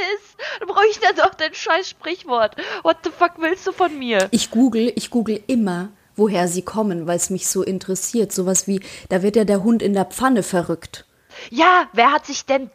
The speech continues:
Speaker 1: der, wer hat sich denn den Scheiß ausgedacht? Können wir, können wir mal darüber reden? Hat
Speaker 2: Mhm.
Speaker 1: jemand einen fucking Hund irgendwo in eine Pfanne getan und hat dann,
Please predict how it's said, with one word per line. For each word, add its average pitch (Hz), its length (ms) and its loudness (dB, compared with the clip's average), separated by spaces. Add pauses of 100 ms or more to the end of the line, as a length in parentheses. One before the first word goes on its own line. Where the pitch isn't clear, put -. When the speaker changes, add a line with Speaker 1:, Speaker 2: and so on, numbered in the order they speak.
Speaker 1:
der, 285 320 4 (220)
wer 277 140 4
hat 294 100 0
sich 285 100 -12
denn 269 300 -6
den 277 240 -2
Scheiß 240 480 0
ausgedacht? 208 380 2
Können 233 160 -2
wir, 247 80 0 (280)
können 262 200 0
wir 262 40 -4
mal 262 140 0
darüber 254 460 0
reden? 233 280 -6 (160)
Hat 277 240 0
Speaker 2:
Mhm. 285 60 0
Speaker 1:
jemand 233 480 0 (360)
einen 254 200 4
fucking 277 500 -4
Hund 233 400 -4 (260)
irgendwo 285 360 2
in 285 100 2
eine 285 60 -2
Pfanne 269 340 0
getan 208 500 2 (300)
und 294 260 0
hat 247 180 0
dann, 220 120 -6